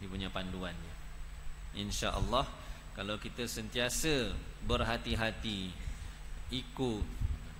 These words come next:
panduan-panduan agama, mudah-mudahan Allah Subhanahu wa Ta'ala kurniakan kepada kita, sebelum kita tinggalkan dunia ni, dikurniakan kepada kita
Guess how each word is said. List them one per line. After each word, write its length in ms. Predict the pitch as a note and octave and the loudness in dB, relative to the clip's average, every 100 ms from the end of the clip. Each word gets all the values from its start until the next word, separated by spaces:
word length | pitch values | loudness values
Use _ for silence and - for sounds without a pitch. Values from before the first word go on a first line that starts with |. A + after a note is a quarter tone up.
| - - - - - - - - | -10 -10 -10 -10 -10 -10 -10 -2
panduan-panduan 880 | A2 A2+ A#2 A#2+ A2 G2+ G#2+ A2 G#2 G#2 | 0 0 2 2 2 0 0 0 0 -2
agama, 480 | F#2+ G2 G2 C3+ F3+ - - - - - - - E2 - - G2+ | -2 0 0 0 0 -4 -8 -10 -12 -12 -10 -10 -10 -10 -10 -6
mudah-mudahan 800 | F#2+ F#2+ F#2+ F#2+ F#2+ A#2 B2 A#2+ G#2+ | -2 -2 0 0 2 2 0 -2 -2
Allah 260 | G#2+ G#2 F#2+ | 0 0 0
Subhanahu 760 | - G2 G2 G2 G2 F#2+ F#2+ | 0 0 0 0 0 0 0
wa 40 | F#2 | 0
Ta'ala 480 | F2+ F#2+ G2 C3+ D#3+ - - - - | 0 0 2 2 2 0 -2 -6 -2
kurniakan 640 | C#3+ D3+ D3 C3+ C3+ B2+ | 0 2 2 4 4 4
kepada 240 | A#2+ A#2+ A#2+ | 2 2 0
kita, 320 | A2+ G2+ F#2 D#2+ - - - - - | 0 -2 -4 -4 -8 -8 -10 -10 -8
sebelum 480 | - A2+ A#2 B2+ A#2 | -6 -2 0 0 0
kita 320 | A2+ - A#2 | -2 -2 -2
tinggalkan 540 | A#2+ A2+ A2 A2 A2+ G#2+ | -2 0 0 0 -2 0
dunia 320 | A2+ G#2+ G2+ | 0 0 0
ni, 160 | D3 E3+ - - - | -2 -4 -10 -12 -10
dikurniakan 720 | - G#2+ - A2+ A2+ G#2+ G#2 F#2+ | -6 -6 -4 -2 -2 0 -2 -2
kepada 260 | G2 G2 G2 | -2 -2 -2
kita 280 | G2 - | -4 -2